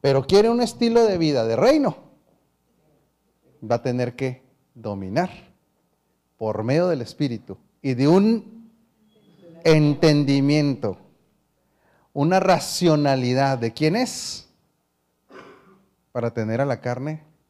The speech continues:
quieta, sometida. Aquí no mandas tú, aquí manda el Señor, aquí manda el Espíritu Santo.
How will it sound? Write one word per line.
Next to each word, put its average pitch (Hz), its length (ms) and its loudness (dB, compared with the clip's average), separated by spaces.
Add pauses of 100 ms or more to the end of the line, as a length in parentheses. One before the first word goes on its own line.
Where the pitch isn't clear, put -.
(1700)
quieta, 104 580 -10
sometida. 101 600 -10
Aquí 160 200 -6
no 175 160 -2
mandas 139 400 -6
tú, 82 140 -16 (1040)
aquí 113 240 -12
manda 147 300 -6
el 160 80 -8
Señor, 92 500 -10 (1000)
aquí - 280 -8
manda 147 300 0
el 165 100 -2
Espíritu 131 460 -10
Santo. 104 300 -12